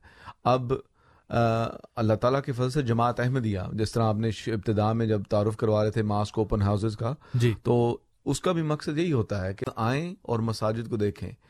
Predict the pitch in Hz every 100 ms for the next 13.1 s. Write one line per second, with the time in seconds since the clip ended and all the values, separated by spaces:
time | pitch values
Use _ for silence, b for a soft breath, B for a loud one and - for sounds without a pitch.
0 | B B B 113 117 117 - - 127 123
1 | 123 139 143 123 120 104 101 95 92 87
2 | 87 101 107 104 110 104 107 113 117 110
3 | 107 110 113 107 B B B B 113 123
4 | 131 131 113 107 - 113 123 135 127 131
5 | - - 120 - 123 107 107 107 110 104
6 | 101 101 98 95 95 98 92 - - 123
7 | 135 127 - _ _ _ _ _ _ _
8 | _ _ - B B B B B - 110
9 | 139 147 160 165 131 131 - 156 143 131
10 | - 135 127 120 120 104 117 120 120 113
11 | 110 110 107 110 104 - 104 98 98 104
12 | 95 104 101 95 101 104 101 113 107 104